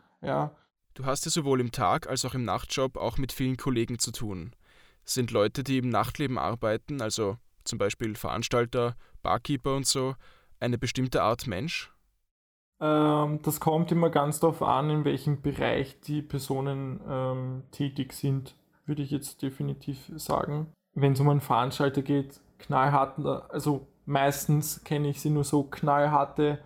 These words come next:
Speaker 1: Business, ähm, Leute, die, das muss nach so, so, so, so, so viel Ablauf, ähm, laufen und nicht anders. Es geht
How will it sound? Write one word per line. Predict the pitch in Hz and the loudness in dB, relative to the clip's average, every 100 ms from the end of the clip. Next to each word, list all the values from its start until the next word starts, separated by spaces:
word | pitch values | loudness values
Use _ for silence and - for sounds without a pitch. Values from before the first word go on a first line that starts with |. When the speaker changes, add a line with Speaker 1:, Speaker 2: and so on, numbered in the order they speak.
| - - - | -14 -20 -4
Speaker 1:
Business, | 165 165 165 165 160 - - - 160 | -2 2 2 4 2 -2 -10 -10 -2
ähm, | 160 156 151 151 147 143 | 2 4 4 4 2 2
Leute, | 151 147 143 147 - 156 151 | 4 6 4 2 4 4 4
die, | - 160 156 151 - - - - - | 0 0 0 -2 -10 -20 -20 -20 0
das | 151 151 | 2 4
muss | 160 147 - | 4 2 2
nach | 143 | 0
so, | 143 165 | 2 0
so, | 156 156 | 2 2
so, | 151 | 0
so, | 143 147 139 | 2 2 2
so | - 147 | 2 2
viel | - 147 | 4 2
Ablauf, | 135 - 147 139 - - - | 2 2 2 2 0 -10 -2
ähm, | 151 147 143 143 139 - - | 2 4 4 0 -4 -8 -4
laufen | 147 147 147 147 160 160 | 2 4 4 2 0 0
und | 147 147 143 | 0 -4 -4
nicht | 135 - | -6 -4
anders. | 123 139 147 175 185 - - - - - _ _ - | -4 0 4 4 2 -8 -20 -20 -20 -20 _ _ 2
Es | 180 - | 4 4
geht | 190 214 - - | 6 6 2 -6